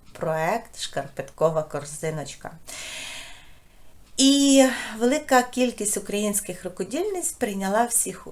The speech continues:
е, в цьому проєкті участь. На всіх посиланнячка. Я обов'язково залишаю знизу в інфобоксі і на Оксаночку організатора. І кажу вам: якщо ви любите шкарпетки так само, як люблю їх я,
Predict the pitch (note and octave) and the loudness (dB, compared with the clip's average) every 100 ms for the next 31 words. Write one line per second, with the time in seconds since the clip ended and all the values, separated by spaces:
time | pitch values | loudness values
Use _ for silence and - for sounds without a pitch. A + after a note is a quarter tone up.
0 | - F#3 F3+ F3 - - G#3 F#3 - F#3 | -2 0 0 -4 -2 2 2 0 -2 -4
1 | F#3+ - - - D#3 - - - - F#3 | -4 -10 -12 -10 -12 -12 -18 -18 -6 0
2 | G3+ G#3 - B3 - F#3+ - F#3 F3+ E3 | 2 4 4 2 0 -4 -2 -2 -2 -4
3 | - D#3+ E3 F#3+ G#3+ A3 A#3+ B3 - C4+ | -8 -6 0 2 2 2 0 0 6 6
4 | B3 - F#3 F3+ - A3+ G#3+ - G3 A#3+ | 6 2 0 0 2 4 4 0 0 0
5 | F#3+ D#3 - - D#3+ A3 A3 - D#3+ D3+ | -2 -8 -10 -12 -6 -4 -4 -4 -6 -4
6 | D3+ G3+ - - - - G3 F#3 F#3 - | -2 -2 -2 -6 -8 -6 0 0 0 -2
7 | F#3 E3+ - - - F#3 F3+ E3 D#3+ - | -2 -2 -10 -10 -4 -4 -4 -6 -4 2
8 | E3 G#3 G3 - - - - - - F#3+ | 2 2 -2 -2 -6 -12 -20 -16 -8 -4
9 | A#3 C#4 C4+ C4 - E3 E3+ - G#3 F#3 | 0 2 0 -2 -4 -2 -2 -4 -8 -8
10 | C#3+ - - - - - - - - - | -10 -12 -16 -20 -20 -18 -16 -14 -12 -12
11 | - - D#3 E3+ - D4 D4+ C#4 F#3 F3 | -14 -4 -2 0 0 2 2 2 2 0
12 | E3+ E3+ F3+ F3+ - A#3 G3+ B3 B3+ - | -2 -2 -4 -4 0 0 4 2 2 -4
13 | - E3+ - G3 G#3+ F3+ D#3+ - E3 D#3+ | -6 -2 2 4 2 0 -6 -8 -12 -8
14 | E3+ D#3+ - - - F3+ G#3+ | -8 -10 -12 -12 -2 0 0